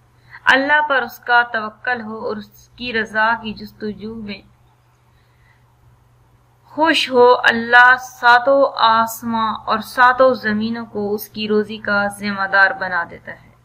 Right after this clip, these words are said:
वो सब के सब उसके रोजी पहुंचाने के लिए कोशा रहते हैं, उसको हलाल रोजी पहुंचाने में कोताही नहीं करते।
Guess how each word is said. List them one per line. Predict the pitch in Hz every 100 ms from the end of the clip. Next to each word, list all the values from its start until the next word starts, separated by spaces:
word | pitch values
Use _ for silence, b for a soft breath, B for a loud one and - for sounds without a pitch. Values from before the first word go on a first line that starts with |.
| _ _ b b b
वो | 214 254
सब | 247 - 269 269 262
के | 240 233
सब | - - 240 240 - -
उसके | 220 - 214
रोजी | 214 220 214 220
पहुंचाने | 214 202 196 214 208 220
के | 214 202
लिए | 190 196
कोशा | 190 196 190 185 185
रहते | 180 -
हैं, | 185 185 _ _ _ _ _ _ _ _ _ _ _ _ _ _
उसको | - 277 - 311
हलाल | 262 240 233 233 240 254
रोजी | 233 226 240
पहुंचाने | 233 220 208 208 214 220
में | 214 202 202
कोताही | 214 214 208 214 214
नहीं | 208 226
करते। | 233 208 - 185